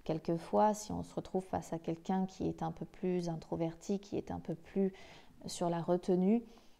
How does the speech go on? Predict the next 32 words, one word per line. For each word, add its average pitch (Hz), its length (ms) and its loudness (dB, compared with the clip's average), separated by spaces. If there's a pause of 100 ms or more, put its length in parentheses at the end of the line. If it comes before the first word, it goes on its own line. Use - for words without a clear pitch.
(140)
on, 175 760 0 (580)
cette - 260 -2
personne-là 202 540 4
va, 170 180 4
va 175 160 0
avoir 180 240 2
le 185 100 2
sentiment 196 480 0
vraiment 180 340 2
de, 156 300 0
de, 156 140 -4 (160)
de 165 80 -8
se - 180 -4
brûler 196 400 6
les 190 220 4
ailes 190 100 4
à 165 60 2
votre - 280 -4
contact, 160 540 -8
hein. 165 320 -6 (440)
Et, 170 800 4
et - 40 -2
ça 175 160 0
peut 208 120 2
vous 190 200 2
amener 175 240 2
à 208 40 2
faire 190 220 -2
des 170 300 4
erreurs 185 340 4
avec, 156 380 -4
euh, 151 100 -4